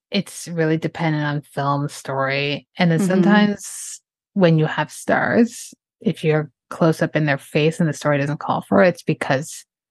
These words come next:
Speaker 1: you're trying to utilize their star power when it doesn't need
Speaker 2: Right.
Speaker 1: to be.
Speaker 2: You're leaning on their, them too much. Yeah.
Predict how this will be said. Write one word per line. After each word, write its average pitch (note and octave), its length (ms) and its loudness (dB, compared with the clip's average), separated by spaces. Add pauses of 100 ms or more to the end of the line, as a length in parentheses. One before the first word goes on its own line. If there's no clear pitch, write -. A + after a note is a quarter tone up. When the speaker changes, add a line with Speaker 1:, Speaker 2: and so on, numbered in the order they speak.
(280)
Speaker 1:
you're F3 100 -2
trying - 300 -2
to D#3 120 -2
utilize - 840 -4 (160)
their - 160 2
star - 340 -2
power E3 380 2
when C#3+ 140 -2
it C#3 100 -6
doesn't - 260 -4
need C#3 80 -2
Speaker 2:
Right. - 140 -2
Speaker 1:
to F3 60 -6
be. G3 260 -2 (380)
Speaker 2:
You're F#3+ 140 4
leaning F#3 460 6
on D3+ 220 2
their, D#3 400 2
them E3+ 260 0
too D#3 220 -2
much. - 440 -2
Yeah. C#3+ 360 2